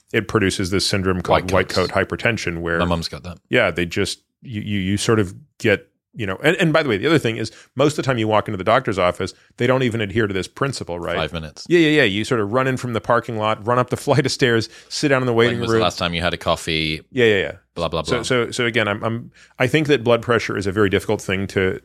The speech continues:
Speaker 1: to accurately glean in the doctor's office for all those reasons, and that's why I just think everybody should, you know, buy one. I, I, I don't have any affiliation <laughs> with any company that makes these things, but I, there's a brand that I like called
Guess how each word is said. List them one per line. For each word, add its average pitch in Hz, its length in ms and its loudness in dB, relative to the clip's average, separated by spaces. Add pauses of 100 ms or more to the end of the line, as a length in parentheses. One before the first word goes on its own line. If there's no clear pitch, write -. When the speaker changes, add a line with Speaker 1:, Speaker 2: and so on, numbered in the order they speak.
Speaker 1:
to - 140 -2
accurately 98 540 -2
glean 95 540 -2
in 104 80 -4
the 92 80 0
doctor's 90 320 0
office 110 320 0
for 104 200 -2
all 92 160 4
those 87 280 -2
reasons, 98 440 -6 (300)
and 120 80 0
that's 123 140 0
why 113 120 6
I 98 40 4
just 95 160 -4
think 101 160 -2
everybody 104 380 2
should, 87 340 -6
you 107 80 -8
know, 87 100 -4
buy 90 220 2
one. 87 160 -4
I, 120 180 -6 (300)
I, 127 260 0
I 117 40 4
don't 127 100 2
have 117 100 2
any 120 140 4
affiliation 110 460 2
<laughs> 139 40 6
with 131 100 4
any - 100 0
company 113 260 2
that 95 80 0
makes 104 220 0
these 110 120 -2
things, 98 180 -4
but 98 140 0
I, 110 120 -4
there's 117 200 2
a 101 60 2
brand 104 480 0
that 95 180 2
I 95 120 2
like 90 280 0
called 87 240 -2